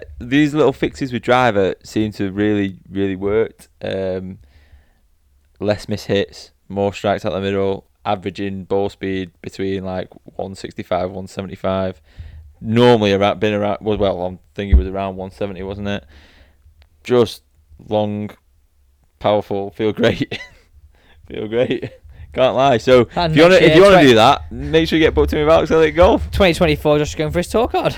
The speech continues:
Speaker 1: <laughs> Um,
Speaker 2: No,
Speaker 1: so,
Speaker 2: but
Speaker 1: yeah.
Speaker 2: no, to be fair, mate, it was very impressive. Like, me and Tom were a bit knackered by the end of the session, and Josh was like, "Yeah, go on, I'll hit more.
Speaker 1: Go on, I'll hit five more.
Speaker 2: I'll hit
Speaker 1: Five
Speaker 2: more.
Speaker 1: more."
Speaker 2: I'll hit more. And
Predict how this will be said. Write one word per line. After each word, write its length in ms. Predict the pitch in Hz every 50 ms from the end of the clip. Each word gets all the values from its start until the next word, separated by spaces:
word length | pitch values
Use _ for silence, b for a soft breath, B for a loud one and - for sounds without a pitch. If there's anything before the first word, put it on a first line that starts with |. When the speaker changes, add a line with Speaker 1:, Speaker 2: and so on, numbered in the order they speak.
| -
Speaker 1:
<laughs> 1120 | 135 123 - 175 - - 180 165 - 190 170 - 175 185 - 180 - - - - - - - - - - - - - - - - - - - - - - - -
Um, 880 | - 269 262 262 262 262 247 220 180 - - 107 110 113 113 117 117 117
Speaker 2:
No, 40 | 98 B B B B
Speaker 1:
so, 120 | - 220 208
Speaker 2:
but 120 | 208 190 143
Speaker 1:
yeah. 40 | 190
Speaker 2:
no, 200 | 202 220 208 190
to 80 | -
be 60 | - -
fair, 200 | - 202 185 147
mate, 180 | 139 143 135
it 20 | 139
was 100 | 147 131
very 180 | - 170 160
impressive. 440 | 151 127 - 160 147 - - 127 120
Like, 360 | 131 135 131 117 - - b b b b b b b b -
me 160 | 156 165 170
and 100 | 156 -
Tom 160 | - 160 143 139
were 60 | 135
a 40 | 135
bit 140 | 139 135
knackered 260 | 143 147 143 - 147 120
by 80 | 135 127
the 40 |
end 80 | 127 127
of 40 | 120
the 60 | 120
session, 300 | - - 139 - - 131
and 80 | 123 120
Josh 100 | 127 127
was 120 | - -
like, 280 | 123 120 117 - _ _ - -
"Yeah, 280 | - - - - -
go 100 | - 139 131
on, 80 | 127
I'll 60 | 120
hit 120 | 123 131 98
more. 180 | 117 113 107 - _ _ -
Speaker 1:
Go 120 | - 147 139
on, 60 | 104
I'll 60 | 98
hit 100 | 107 110
five 220 | - - 90 92 92
more. 220 | 90 82 - - _ -
Speaker 2:
I'll 100 | 170 165
hit 100 | 151 131
Speaker 1:
Five 160 | 123 113 107
Speaker 2:
more. 80 | 120 95
Speaker 1:
more." 160 | 92 165 _ _ -
Speaker 2:
I'll 80 | 165 156
hit 100 | 147 135
more. 200 | 127 117 113 _ b b b b b b
And 260 | - 160 170 175 180